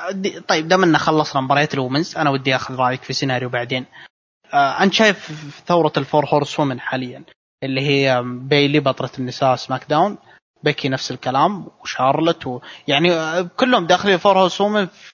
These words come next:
في دوامة واحدة. لو نشوف مثلًا، لو نشوف يوم من الأيام، وأتوقع أنك فهمت يعني وش أبغى أوصل له يعني. نشوف يوم من الأيام اللي هي فكرة ال-، ال-، عودة الفور هورس وومن حقين روندا راوزي وشينا بيزلر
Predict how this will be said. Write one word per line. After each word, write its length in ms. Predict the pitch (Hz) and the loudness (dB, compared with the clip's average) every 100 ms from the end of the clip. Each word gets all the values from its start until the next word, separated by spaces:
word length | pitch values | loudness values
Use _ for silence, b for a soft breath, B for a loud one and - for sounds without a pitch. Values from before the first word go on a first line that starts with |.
| _ _ _ | _ _ _
في 160 | - 165 | -6 0
دوامة 460 | 165 165 180 143 | 0 2 2 2
واحدة. 360 | 135 - 131 120 b b _ _ _ - | -2 -2 -8 -14 b b _ _ _ -4
لو 280 | 160 190 208 | -2 0 -2
نشوف 280 | - 285 | 0 0
مثلًا، 600 | 208 185 185 220 240 - - - - | 2 2 4 2 0 -8 -20 -20 -8
لو 200 | 160 175 | -4 -2
نشوف 280 | 226 190 | -4 -6
يوم 240 | 190 247 160 | 0 2 2
من 100 | 147 | 0
الأيام، 640 | 147 143 139 196 254 - | -2 0 0 0 -4 -6
وأتوقع 380 | 196 202 233 170 | -2 0 0 0
أنك 140 | 165 - | -2 -2
فهمت 340 | 185 190 143 | -2 -2 -2
يعني 220 | 127 139 | -4 -4
وش 140 | 143 156 | -4 -4
أبغى 100 | 147 | -4
أوصل 260 | 139 143 | -2 -2
له 80 | 123 | -4
يعني. 320 | 123 123 - B B - | -10 -12 -16 B B -12
نشوف 420 | 147 165 202 262 | -8 -6 -2 0
يوم 240 | 233 233 226 | 2 2 2
من 100 | 190 | 0
الأيام 400 | 175 180 240 226 | 0 4 4 4
اللي 200 | 190 185 | 2 2
هي 120 | 170 | 2
فكرة 320 | 175 170 165 - | -2 -2 -2 -2
ال-، 280 | 147 135 135 B B _ 143 | -2 -4 -6 B B _ -6
ال-، 500 | 135 135 131 127 123 | -4 -2 -4 -6 0
عودة 360 | 143 202 160 156 | 2 4 2 -2
الفور 260 | 139 180 | 2 2
هورس 320 | 160 170 156 190 | 4 2 2 0
وومن 160 | 180 | 0
حقين 580 | - 147 151 151 143 135 - _ _ _ _ _ _ _ - | -2 -4 -2 0 0 -2 -6 _ _ _ _ _ _ _ 2
روندا 240 | 254 175 | 4 6
راوزي 300 | 165 175 165 | 6 4 2
وشينا 260 | 156 147 139 | 0 0 0
بيزلر 460 | 143 143 139 131 | 0 -2 -2 -6